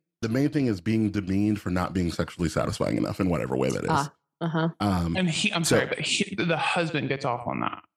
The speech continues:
Speaker 1: Yeah.
Speaker 3: Okay.
Speaker 1: And, and here's why I find it to be beautiful. In several situations, it's been a couple that met in the church. They've gotten older, and because the guy, it, j-, guys who grow up in the church who don't do the work to, like,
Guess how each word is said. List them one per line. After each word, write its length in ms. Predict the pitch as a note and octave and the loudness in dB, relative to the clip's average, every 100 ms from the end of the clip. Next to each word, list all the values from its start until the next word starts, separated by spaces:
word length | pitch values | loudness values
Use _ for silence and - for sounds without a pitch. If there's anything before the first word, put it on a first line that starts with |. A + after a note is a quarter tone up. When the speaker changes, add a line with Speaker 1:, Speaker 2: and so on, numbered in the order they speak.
| _ _ _ - | _ _ _ 2
Speaker 1:
Yeah. 200 | F#2+ - - _ - - | 2 2 -6 _ -10 -10
Speaker 3:
Okay. 360 | - - - A2 | -8 -8 -4 0
Speaker 1:
And, 500 | G#2+ G#2 G2+ F#2+ - _ _ _ - | 2 4 4 4 -2 _ _ _ -2
and 220 | A2+ A#2 - _ - | 0 0 -2 _ 0
here's 180 | C3 C3 | 0 2
why 120 | A#2+ | 0
I 40 | |
find 220 | - G#2 | 0 0
it 80 | G2+ | 0
to 80 | F#2 | 0
be 80 | F2 | 0
beautiful. 440 | F2 E2+ C#2+ C2 - | 0 0 0 -2 0
In 80 | G#2+ | -2
several 460 | - G#2+ A2 G#2 | 0 0 0 -2
situations, 920 | - A2+ - F2 F2+ C3 E3 F3+ - _ - | -2 -2 0 0 0 0 0 0 -6 _ -6
it's 180 | G2+ | -6
been 320 | - F2+ E2+ - _ _ F#2 | -2 0 0 -2 _ _ -2
a 60 | |
couple 300 | - G2 A#2+ | 0 -2 -2
that 140 | B2 A#2+ | -4 0
met 240 | G#2+ - - | -2 -2 -2
in 80 | A#2 | -2
the 80 | |
church. 440 | C3 E2 D#2 - - _ _ _ - - - _ _ _ _ - | 0 -2 -4 -12 -20 _ _ _ -18 -18 -18 _ _ _ _ 0
They've 280 | G2+ G2 - | 0 0 -2
gotten 320 | G#2 F#2+ A2+ - | -2 0 0 2
older, 420 | F#2 E2 C#2+ C3+ _ _ _ - | 0 2 0 -2 _ _ _ -6
and 300 | G2 F#2+ G#2 | -2 -2 0
because 480 | A#2 - D#3 D3+ C#3 _ - | -2 0 0 0 -4 _ -4
the 80 | G2 | 0
guy, 280 | A2 B2 - | 0 0 0
it, 240 | G#2 - | -4 0
j-, 160 | C3 C3 G#2+ | 0 0 0
guys 260 | A#2+ D3 | 0 0
who 60 | D3+ | 0
grow 120 | D3 | -2
up 100 | C#3 | 0
in 60 | C#3 | -2
the 60 | |
church 260 | C3+ C#3+ C#3 | 0 -2 -2
who 80 | G2+ | 0
don't 220 | G#2+ - | 0 0
do 120 | A2 | 0
the 80 | G2+ | 0
work 300 | F#2 G2 - | 2 0 0
to, 80 | G2+ | 0
like, 240 | F2 - | 0 -2